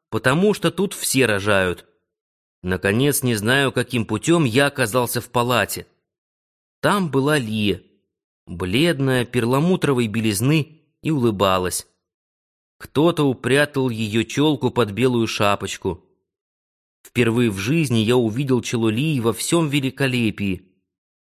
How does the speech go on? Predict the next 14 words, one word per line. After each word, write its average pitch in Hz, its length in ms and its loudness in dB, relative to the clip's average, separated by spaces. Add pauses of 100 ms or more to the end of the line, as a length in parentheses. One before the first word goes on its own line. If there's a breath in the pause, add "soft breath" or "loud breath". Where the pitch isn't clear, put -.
(440)
Рядом 160 500 0
лежало 113 600 0
оно. 98 600 -2 (1080)
«Это 139 500 -2
Джулио», 110 640 0 (580)
сказала 95 560 -2
она. 104 340 0 (1200)
«Мой 92 320 0
ребус. 98 600 0 (960)
Его 101 340 0
сделал 131 640 0 (300)
и 117 80 -8
я 107 260 0
тоже. 107 560 0